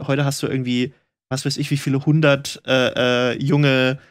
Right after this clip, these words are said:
energetische Stars, irgendwie so ein Harry Styles, der da irgendwie auf, äh, auf einer Bühne hat und fast schon so eine, so eine ähnliche,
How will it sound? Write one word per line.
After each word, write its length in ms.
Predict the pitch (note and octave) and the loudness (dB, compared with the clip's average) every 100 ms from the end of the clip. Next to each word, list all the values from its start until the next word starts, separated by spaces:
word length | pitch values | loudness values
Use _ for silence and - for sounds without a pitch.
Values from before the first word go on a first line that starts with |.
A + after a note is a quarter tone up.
| _ - | _ -4
energetische 720 | C3 B2 C3 C#3+ - C3 C3 | -4 0 -2 -2 -2 -2 -2
Stars, 540 | - - A#2 C3+ C3+ | -4 -2 2 2 0
irgendwie 140 | C3 B2 | -2 -2
so 60 | |
ein 100 | C3 | 0
Harry 200 | C3+ C#3 | 2 0
Styles, 420 | C3+ - B2 D3+ - | -2 -2 0 0 -2
der 120 | B2+ | 0
da 120 | B2+ | 0
irgendwie 240 | C3 C3 | 0 -2
auf, 200 | A#2 A#2+ - | -2 -6 -4
äh, 180 | C3 B2 | -2 -2
auf 160 | - | -4
einer 80 | C3 | -4
Bühne 240 | C3+ C3 | -4 -2
hat 140 | B2+ - | -2 -2
und 180 | B2 A2+ | -8 -8
fast 200 | C#3 - | -8 -4
schon 160 | C#3 | -4
so 120 | B2 B2+ | 0 -2
eine, 340 | B2+ A2+ A#2+ | -2 -4 -4
so 100 | C3+ | -4
eine 160 | B2+ B2 | -4 -2
ähnliche, 480 | C3+ C3+ - B2+ | 0 -2 0 -2